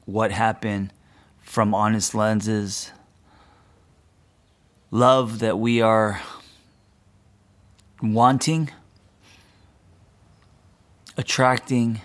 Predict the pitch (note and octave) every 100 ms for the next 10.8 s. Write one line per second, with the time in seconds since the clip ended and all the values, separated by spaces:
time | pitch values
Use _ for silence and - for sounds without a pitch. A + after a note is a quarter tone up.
0 | - C3 G#2 G2+ A2+ A#2 A2 A2 G#2+ G#2+
1 | - _ - A#2 C3 B2 A#2 A#2 G#2 -
2 | A#2+ - A#2+ G#2+ G#2+ - - - _ _
3 | _ _ _ _ - B2+ C3+ - B2 A2+
4 | G2 G2 F#2+ G2 G2 - - _ _ _
5 | _ _ _ _ _ _ _ _ _ _
6 | _ _ _ _ _ _ A#2+ G#2 A2 A#2
7 | A#2+ A2+ G2+ F2+ - - _ - A2 G2
8 | F#2 G2+ F2+ G2 F#2+ F#2+ G2 F#2+ G2 G2+
9 | G#2 A2 F#2+ F#2+ F#2 F#2 F#2+ F#2+ F#2+ F#2+
10 | F#2 - G2 F#2 F2+ F#2 F2 E2+